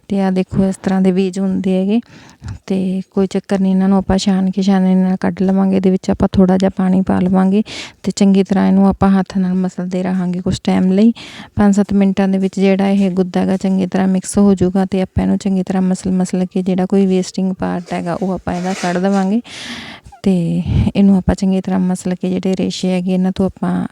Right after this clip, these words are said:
ਆਹ ਜਿਹੜਾ ਗੁੱਦਾ ਹੈਗਾ ਉਹ ਉਤਾਰ ਲਵਾਂਗੇ ਜੂਸ ਵਾਲਾ ਤੇ ਇਹਨਾਂ ਨੂੰ ਚੰਗੀ ਤਰ੍ਹਾਂ ਮਸਲ ਲਵਾਂਗੇ। ਇਹ ਬਹੁਤ ਹੀ ਆਸਾਨੀ ਨਾਲ ਆ ਜਿਹੜਾ ਜੂਸ ਬਣ ਕੇ ਤਿਆਰ ਹੋ ਜਾਂਦਾ ਗਾ। ਨਾ ਇਹਦੇ 'ਚ ਕੋਈ ਮਿਕਸੀ ਦੀ ਜ਼ਰੂਰਤ ਆ, ਨਾ ਹੈਂਡੀ ਦੀ, ਨਾ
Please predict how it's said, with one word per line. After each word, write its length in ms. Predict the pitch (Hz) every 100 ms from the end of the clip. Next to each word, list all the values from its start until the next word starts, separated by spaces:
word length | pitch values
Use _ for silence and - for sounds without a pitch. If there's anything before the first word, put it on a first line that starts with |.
| 180
ਆਹ 200 | 180 180
ਜਿਹੜਾ 240 | 180 175
ਗੁੱਦਾ 320 | 190 190 180
ਹੈਗਾ 220 | 180 185
ਉਹ 120 | 180 190
ਉਤਾਰ 280 | 185 180 175
ਲਵਾਂਗੇ 440 | 196 190 190 196
ਜੂਸ 280 | 202 196 -
ਵਾਲਾ 240 | 185 185 214 - - - - - _
ਤੇ 120 | - -
ਇਹਨਾਂ 200 | 196 190
ਨੂੰ 100 | 196
ਚੰਗੀ 280 | 190 185
ਤਰ੍ਹਾਂ 180 | 185 185
ਮਸਲ 360 | 180 180 - 180
ਲਵਾਂਗੇ। 420 | 175 175 175 180 - - - _ _ _ _ _ _ _ - 208 208
ਇਹ 100 | 226
ਬਹੁਤ 300 | 202 196 196
ਹੀ 80 | 220
ਆਸਾਨੀ 360 | 214 214 196 202
ਨਾਲ 200 | 202 196
ਆ 80 | 202
ਜਿਹੜਾ 240 | 196 202
ਜੂਸ 260 | 196 190 -
ਬਣ 200 | 190 185
ਕੇ 100 | 190
ਤਿਆਰ 320 | - 185 185
ਹੋ 140 | 185
ਜਾਂਦਾ 380 | 196 196 190 190
ਗਾ। 180 | 190 190
ਨਾ 280 | 190 190 196
ਇਹਦੇ 140 | 190
'ਚ 100 | -
ਕੋਈ 160 | - 190
ਮਿਕਸੀ 360 | 185 - 202
ਦੀ 120 | 196
ਜ਼ਰੂਰਤ 420 | 190 190 185 - 190
ਆ, 60 |
ਨਾ 180 | 185 185
ਹੈਂਡੀ 360 | 185 180 185 185
ਦੀ, 120 | 185
ਨਾ 220 | 185 190